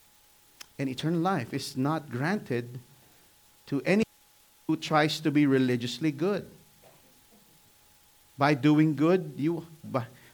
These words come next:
by doing good works, that you're not going to attain righteousness. You're not gonna attain etern-, eternal life by your own efforts. See, salvation and eternal life is only given by Jesus, and we have to receive it only by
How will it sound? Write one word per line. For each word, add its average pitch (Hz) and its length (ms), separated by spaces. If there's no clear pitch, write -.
by 123 120
doing 151 240
good 143 220
works, 151 380
that 165 280
you're 156 160
not 185 240
going 160 200
to 160 120
attain 156 600
righteousness. - 840
You're 143 120
not 170 180
gonna 165 160
attain 160 340
etern-, 156 400
eternal 147 320
life 143 360
by 160 180
your 175 360
own 165 240
efforts. - 680
See, 175 380
salvation 160 800
and 160 120
eternal 175 300
life 175 280
is 151 200
only 185 320
given 160 260
by 151 140
Jesus, 147 420
and 131 220
we 131 80
have 135 280
to 135 80
receive 110 420
it 117 160
only 131 260
by 160 480